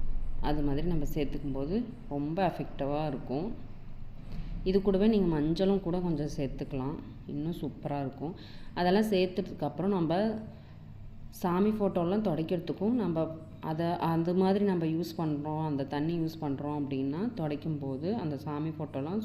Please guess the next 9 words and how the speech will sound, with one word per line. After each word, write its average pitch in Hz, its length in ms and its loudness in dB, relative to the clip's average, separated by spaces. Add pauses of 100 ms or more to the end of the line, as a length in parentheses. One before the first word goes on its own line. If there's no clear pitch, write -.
சூப்பரா 151 500 -6 (160)
மணமா 147 540 -2
இருக்கும். 147 480 -6 (640)
இந்த 147 200 -2
மாதிரி 151 180 -2 (220)
ட்ரை 135 140 -4 (100)
பண்ணி 143 180 -2 (140)
பாருங்க. 131 380 -4 (1200)
எப்போவுமே 165 520 0